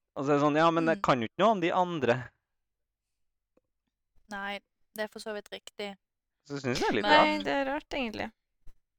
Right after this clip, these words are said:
Speaker 2: Men jeg tror det at for, eh, for historiefortellingen i del en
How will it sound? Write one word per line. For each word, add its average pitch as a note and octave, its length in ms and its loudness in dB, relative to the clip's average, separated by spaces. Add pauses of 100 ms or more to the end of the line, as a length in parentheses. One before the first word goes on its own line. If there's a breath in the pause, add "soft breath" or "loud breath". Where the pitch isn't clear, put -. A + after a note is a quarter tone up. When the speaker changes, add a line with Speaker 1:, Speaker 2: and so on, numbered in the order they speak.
(400)
Speaker 2:
Men G#3 80 -4
jeg A3 120 -4
tror B3+ 240 -6
det A3 100 2
at A#3 180 0
for, A3 380 -4 (240)
eh, F#3+ 560 -4 (1040)
for G#3+ 80 -14
historiefortellingen F#3+ 1400 -6
i A3 120 -6
del F3+ 320 -6
en F#3+ 420 -8